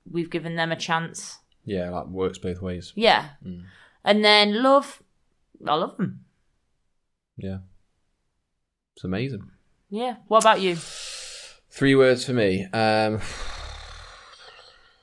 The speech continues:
Speaker 1: Sorry.
Speaker 2: okay, I would say my three would be, actually, I'd have two the same as yours.
Speaker 1: Okay.
Speaker 2: I'd have love.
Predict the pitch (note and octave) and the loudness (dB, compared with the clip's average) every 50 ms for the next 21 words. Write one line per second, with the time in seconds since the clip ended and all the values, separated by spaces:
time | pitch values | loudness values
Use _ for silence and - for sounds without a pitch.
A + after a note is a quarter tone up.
0 | _ _ _ _ _ _ _ _ _ _ _ _ _ _ _ _ _ _ _ _ | _ _ _ _ _ _ _ _ _ _ _ _ _ _ _ _ _ _ _ _
1 | _ _ _ _ _ _ _ _ _ _ _ _ _ _ _ _ _ _ - - | _ _ _ _ _ _ _ _ _ _ _ _ _ _ _ _ _ _ -18 -16
2 | B2 A2+ A2 - - _ _ _ _ - A2 G2+ A2 A#2 B2 A#2+ A#2 A2+ G2+ - | -16 -16 -20 -20 -20 _ _ _ _ -2 0 2 2 4 4 4 4 2 0 -2
3 | - - G2+ F#2+ F#2+ F#2+ G#2+ A2+ A2+ A2 G2+ - - - - G#2 G2 F#2 F2+ F2+ | 0 0 2 2 2 2 4 2 2 2 0 -4 -8 -6 -2 0 0 0 0 -2
4 | F2+ F2+ - - G2+ F2 E2 E2 E2+ F#2 F2+ - - - A2 - - - A2+ A2 | -4 -6 -4 -2 0 0 0 -2 -4 -6 -8 -6 -4 -4 -4 -2 0 2 4 4
5 | A2+ A2+ G2 - - - A2+ G2 F2+ F2+ - F2+ E2+ E2+ E2+ E2+ E2+ D#2+ D#2+ E2 | 4 2 2 -2 -2 0 2 2 2 0 -2 -4 -4 -4 -4 -6 -4 -4 -4 -6
6 | F2 - - _ _ _ G3+ F#3 G3 E3+ E3 G3 G3+ - - - - G2 F#2+ F#2 | -8 -10 -16 _ _ _ -2 2 2 2 2 2 -2 -8 -8 -4 0 2 2 2
7 | - - G#2 A2 A2 F#2+ F2 G2+ B2+ - - | 2 0 0 2 2 2 2 0 -4 -8 -14